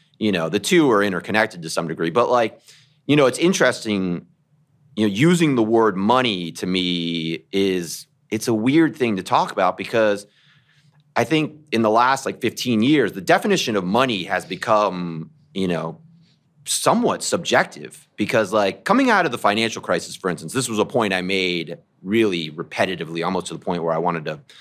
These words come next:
blow my own brains out. But, like, the Fed, technically,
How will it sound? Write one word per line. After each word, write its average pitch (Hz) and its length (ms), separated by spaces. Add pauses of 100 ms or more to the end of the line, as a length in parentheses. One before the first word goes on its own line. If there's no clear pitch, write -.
(260)
blow 101 160
my 87 200
own 80 120
brains 101 360
out. 80 180
But, 98 80
like, 95 320 (280)
the 110 80
Fed, 190 640 (200)
technically, 113 760